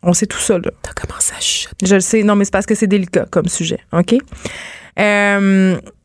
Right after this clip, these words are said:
Speaker 1: il y a un écrivain et une maison d'édition de la Montérégie, euh, qui vont être accusés de production de pornographie juvénile et de distribution, hein,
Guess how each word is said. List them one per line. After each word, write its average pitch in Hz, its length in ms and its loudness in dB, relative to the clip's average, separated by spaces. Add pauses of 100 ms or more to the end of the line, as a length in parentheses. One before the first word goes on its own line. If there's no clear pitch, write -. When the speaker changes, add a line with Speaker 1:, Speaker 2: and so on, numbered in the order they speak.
(600)
Speaker 1:
il 226 100 2
y 240 40 6
a 233 80 4
un 233 100 2
écrivain 247 460 0 (640)
et 220 80 -2
une 214 100 2
maison 214 300 2
d'édition 247 400 0
de 240 40 0
la 208 120 0
Montérégie, 202 840 2 (220)
euh, 175 360 6
qui - 120 -10
vont 240 120 2
être 349 160 0
accusés 240 420 2
de 190 80 4
production 202 580 0
de 233 60 -2
pornographie 180 560 2
juvénile 196 680 4 (920)
et 202 80 2
de 180 100 4
distribution, 208 680 0 (320)
hein, 214 180 2